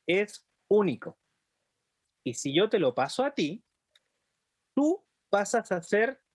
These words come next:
parte del blockchain y ese billete que tienes tú, incluso si es digital, pasa a ser el mismo que yo tenía y su valor es único. Entonces, ¿qué está pasando? Que están,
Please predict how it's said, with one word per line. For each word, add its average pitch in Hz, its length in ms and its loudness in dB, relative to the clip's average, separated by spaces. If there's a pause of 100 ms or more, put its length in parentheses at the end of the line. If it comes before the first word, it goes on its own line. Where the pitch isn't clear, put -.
(120)
parte 214 540 2
del 175 240 2
blockchain 170 680 -2 (500)
y 160 100 2
ese 196 180 0
billete 233 360 0
que 220 120 -2
tienes 220 400 -4
tú, 302 160 2 (1000)
incluso 180 600 0
si 180 200 0
es 185 140 -2
digital, 240 560 2 (880)
pasa 220 340 4
a 208 60 0
ser - 340 0 (260)
el 156 180 0
mismo 165 680 -4 (260)
que 143 100 -2
yo 170 140 2
tenía 196 400 -4 (640)
y 143 100 -4
su 226 140 -2
valor 240 340 4
es 180 380 -4
único. 202 500 -2 (1200)
Entonces, 208 800 0
¿qué 175 80 0
está 208 180 0
pasando? 160 420 0
Que 135 80 -8
están, 233 360 0